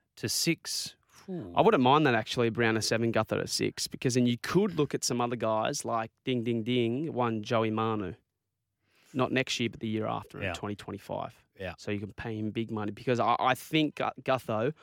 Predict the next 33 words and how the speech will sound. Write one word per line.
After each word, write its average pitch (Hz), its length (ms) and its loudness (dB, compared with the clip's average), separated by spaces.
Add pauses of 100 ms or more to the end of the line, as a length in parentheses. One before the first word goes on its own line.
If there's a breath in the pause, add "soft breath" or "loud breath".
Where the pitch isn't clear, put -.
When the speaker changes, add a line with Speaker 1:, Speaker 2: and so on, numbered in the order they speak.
(200 soft breath)
Speaker 2:
I - 60 -2
think 131 200 2
Gutho 117 300 4
would 117 180 2
be 110 240 4
a 113 100 -4
natural 110 340 -4
six. - 480 -6 (300)
I 110 40 -2
think 120 220 2
he 117 140 2
has 110 140 2
that 113 160 0
ability 107 460 0
to 110 100 -4
go 107 160 0
into 107 220 -2
a - 20 2
natural 110 300 -4
six. - 400 -8 (320 loud breath)
So, 107 380 2 (120)
or 135 80 0
you 131 140 2
could 147 180 4
go 131 200 6 (240)
Dane 127 280 4
Laurie, 117 240 4
get 113 160 0
him 117 160 0
at 110 60 -8
fullback 107 400 -4
too. 107 240 -2
So 110 240 0